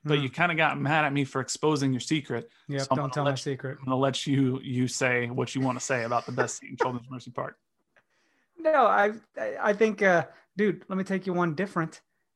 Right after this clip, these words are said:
Speaker 2: It's the victory seat, bro. That victory seat up there, the, where the Victory Project kid sits every game. Not only do they have a great view of the game,
Speaker 1: Yeah.
Speaker 2: but they're pretty much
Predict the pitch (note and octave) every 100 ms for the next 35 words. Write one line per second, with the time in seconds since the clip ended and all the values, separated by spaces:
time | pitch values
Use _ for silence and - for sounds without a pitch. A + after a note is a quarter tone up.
0 | _ _ - F3+ A#3 B3+ G#3 - G3 C#3+
1 | C#3 G#3 B3 _ _ _ _ - G#3 A3
2 | A3+ A3+ A#3 G#3+ G3+ G#3 G3 - G3+ G#3+
3 | G3+ G3 F#3 F#3+ - - _ - F3+ F3
4 | D#3+ D3 G3 A3 G3 G3+ G3 G3+ G3 -
5 | F#3+ E3+ - F#3+ F#3 - F#3 F3+ F3+ F#3
6 | F#3 F#3+ - _ _ _ _ F#3 F#3 G#3
7 | G#3 F3 D#3+ F3 C#3 D#3 E3 D#3 E3+ D#3+
8 | C3 B2+ G#3 F#3 D#3 - - B2+ A2 -
9 | _ - D3+ D3+ C3+ - B3 A#3+ G#3+